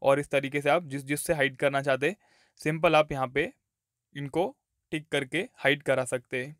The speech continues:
ठीक है। तो ये तरीका है जिससे आप लोग अपने Instagram पे स्टोरी को हाइड कर सकते हैं अपने Samsung के डिवाइस में।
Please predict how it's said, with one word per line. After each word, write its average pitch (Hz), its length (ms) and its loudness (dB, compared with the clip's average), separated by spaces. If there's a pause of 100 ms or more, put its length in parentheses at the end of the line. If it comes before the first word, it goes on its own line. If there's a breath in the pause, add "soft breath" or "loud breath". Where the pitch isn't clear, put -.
(140)
ठीक 147 160 -2
है। 196 120 0 (500 soft breath)
तो 147 80 -6
ये 151 140 2
तरीका 165 320 2
है 170 40 4
जिससे 156 220 -2
आप 143 140 4
लोग 147 140 -2
अपने 147 260 -6
Instagram 135 440 -4
पे 170 220 -6 (500)
स्टोरी 139 360 0
को 151 180 -2
हाइड 135 300 0
कर 139 120 2
सकते 143 280 -4
हैं 139 40 0
अपने 156 140 -6
Samsung 135 360 -4
के 151 80 -4
डिवाइस 123 360 -4
में। 131 240 -12